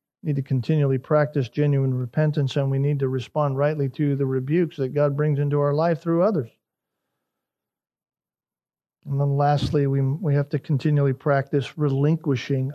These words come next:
our desires for God's desires.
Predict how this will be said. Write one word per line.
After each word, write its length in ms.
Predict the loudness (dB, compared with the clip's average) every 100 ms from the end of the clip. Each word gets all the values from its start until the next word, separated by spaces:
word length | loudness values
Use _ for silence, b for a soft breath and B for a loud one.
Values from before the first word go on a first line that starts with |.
| -2
our 440 | 0 2 0 -2 _ _ _
desires 540 | -2 0 0 0 -2 -4
for 180 | -6
God's 400 | -2 0 0 -4
desires. 520 | -4 -2 -2 -2 -4